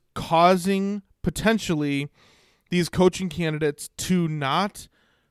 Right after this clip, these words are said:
choose to come to Chicago, because if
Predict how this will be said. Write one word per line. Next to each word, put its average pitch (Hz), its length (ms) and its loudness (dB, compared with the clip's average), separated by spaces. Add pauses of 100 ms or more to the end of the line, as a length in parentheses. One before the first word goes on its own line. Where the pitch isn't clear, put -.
(140)
choose 101 420 2
to 185 100 -8
come 175 240 -2
to 170 100 -4
Chicago, 147 920 0 (680)
because 170 840 2 (320)
if 175 420 2